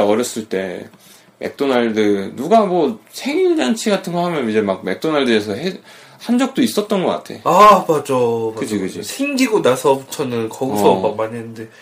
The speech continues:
Speaker 1: 완전 어렸을 때, 우리.
Speaker 2: 근데 그, 나는 왜 어렸을 때부터 거기서 왜 하는지 잘 이해를 못했어.
Speaker 1: 음, 생일, 근데 막상 거기서 하는 게 제일 저렴하니까 거기서 했던 것 같고, 네,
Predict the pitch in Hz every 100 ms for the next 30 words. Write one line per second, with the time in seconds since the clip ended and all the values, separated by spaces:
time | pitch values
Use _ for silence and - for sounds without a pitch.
0 | - - 135 170 123 101 101 - 67 -
1 | - - 175 156 147 160 240 170 165 131
2 | 180 185 - 208 - - 180 - 147 165
3 | 135 117 139 185 185 170 151 147 117 120
4 | 131 110 - - - - 104 107 - -
5 | 185 190 139 151 143 180 156 - - -
6 | _ 117 - 175 170 175 127 180 185 185
7 | 180 170 190 220 196 - 120 131 117 104
8 | 117 113 156 185 - 101 - - - -
9 | 104 98 110 135 - 147 147 123 - -
10 | 107 104 104 - - - - - _ _
11 | 92 90 85